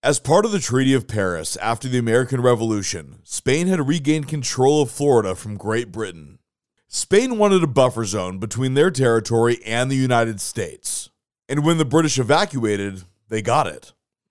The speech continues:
Spanish colonists, settlers, Native Americans,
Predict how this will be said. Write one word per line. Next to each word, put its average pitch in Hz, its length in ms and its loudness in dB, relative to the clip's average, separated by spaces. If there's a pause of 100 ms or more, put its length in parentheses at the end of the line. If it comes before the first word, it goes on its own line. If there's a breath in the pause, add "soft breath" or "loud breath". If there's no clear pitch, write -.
(240)
Spanish 190 560 0
colonists, 127 880 0
settlers, 117 600 2
Native 117 260 0
Americans, 120 720 0